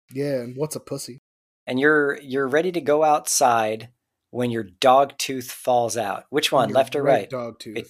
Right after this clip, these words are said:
Speaker 2: no, it doesn't matter. 'Cause that's what they say.
Speaker 1: Well, he says the right dog tooth, and then he's like, "Or the left, it doesn't matter."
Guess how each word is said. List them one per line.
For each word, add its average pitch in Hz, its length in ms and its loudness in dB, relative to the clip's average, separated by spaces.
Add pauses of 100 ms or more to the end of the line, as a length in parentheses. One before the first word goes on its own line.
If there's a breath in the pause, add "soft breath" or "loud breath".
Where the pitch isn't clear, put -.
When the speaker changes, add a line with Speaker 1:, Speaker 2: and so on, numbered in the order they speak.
(120)
Speaker 2:
no, 139 360 2
it 110 120 -16
doesn't 127 280 0
matter. 101 360 -6 (1700)
'Cause 113 120 -14
that's 107 180 -8
what 104 100 -16
they 98 60 -14
say. - 260 -10 (800)
Speaker 1:
Well, 165 60 -4
he 160 60 -4
says 233 260 0
the 160 100 -4
right 139 260 -4
dog 120 260 -12
tooth, 117 260 -14
and 123 140 -14
then 127 100 -10
he's 127 160 -12
like, 117 240 -14 (100)
"Or 151 160 0
the 117 100 -10
left, 104 300 -16
it 113 140 -20
doesn't - 300 -20
matter." - 340 -20